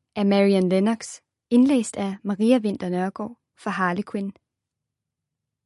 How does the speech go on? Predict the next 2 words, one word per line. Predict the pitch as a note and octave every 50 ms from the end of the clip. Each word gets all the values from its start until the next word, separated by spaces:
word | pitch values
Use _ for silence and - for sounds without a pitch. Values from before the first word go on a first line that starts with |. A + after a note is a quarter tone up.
| _ _ _ _ _ _ _ _ _ _ _ _ _ _ _ _ _ _ _ _ _ _ _ _ _ _ _ _ _ _ _ _ _ _ _ _ _ _ _ _ _ _ _ _ _ _ _ _ _ _ _ _ _ _ _ _ _ _ _ _ _ _ _ _ _ _ _ _ _ _ -
Kapitel | G#3 F3+ - G3 G3 E3 E3+ F3 -
et. | A3 A#3+ - -